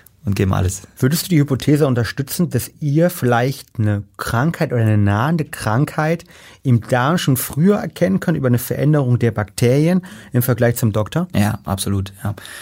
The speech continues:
Speaker 1: Dadurch, dass wir dann auch datengetriebener wären, werden wir, ähm, viel früher Veränderungen zum Krankheits-, äh, sag mal, Status erkennen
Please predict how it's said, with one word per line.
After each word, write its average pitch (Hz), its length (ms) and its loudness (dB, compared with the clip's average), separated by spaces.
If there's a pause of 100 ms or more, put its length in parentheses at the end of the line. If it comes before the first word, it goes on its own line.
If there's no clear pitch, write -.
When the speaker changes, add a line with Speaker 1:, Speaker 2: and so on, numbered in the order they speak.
(120)
Speaker 1:
Dadurch, 117 280 2
dass 120 160 -2
wir 120 80 2
dann 110 140 4
auch 107 120 0
datengetriebener 127 680 2
wären, 117 300 2
werden 113 360 4
wir, 113 320 4 (500)
ähm, 104 260 2
viel 151 160 2
früher 143 500 2
Veränderungen 139 680 2
zum 117 140 -2
Krankheits-, 120 560 -2 (100)
äh, - 60 -8 (760)
sag 117 200 -2
mal, 123 120 2
Status 123 520 0
erkennen 143 680 -2